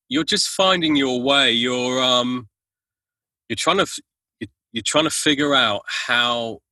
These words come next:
you can turn, you, not monetize it, but how you can go from a few releases into, you know, eight years later, I ha-, I had no idea. I had no,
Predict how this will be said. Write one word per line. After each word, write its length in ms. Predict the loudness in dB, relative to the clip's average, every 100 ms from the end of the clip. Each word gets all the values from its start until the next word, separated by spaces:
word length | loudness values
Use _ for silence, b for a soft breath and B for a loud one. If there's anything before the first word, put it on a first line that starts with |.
| _ _ _
you 100 | -20
can 160 | -14 -12
turn, 580 | -6 -2 -2 -2 -6 -10
you, 200 | -12 -14 -6
not 180 | -4 -2
monetize 720 | 0 0 -2 -2 -2 -2 -6
it, 160 | -10 -8
but 140 | -10 -10
how 640 | -6 0 0 0 -4 -8 -14 _ _ _ _ _ _
you 120 | -14
can 240 | -10 -10 -10 -4
go 220 | -2 -2
from 400 | -2 -2 -2 -4 -12 _ _ _ _ _ _ _
a 60 | -12
few 280 | -2 2 2
releases 640 | 2 0 0 -4 -4 -8 -8
into, 480 | -6 -6 -4 -4 -2
you 480 | -2 -4 -6 -6 -4
know, 120 | -4 0
eight 180 | 0 0
years 260 | -2 -2
later, 460 | -2 -4 -4 -6 -8 -12 _ _ _ _ -4
I 160 | -2
ha-, 160 | -2 -2
I 100 | -2
had 180 | 0 -2
no 380 | -2 -2 -2 0
idea. 460 | -2 -4 -4 -4 -4
I 80 |
had 200 | -6 -10
no, 360 | -10 -8 -8 -8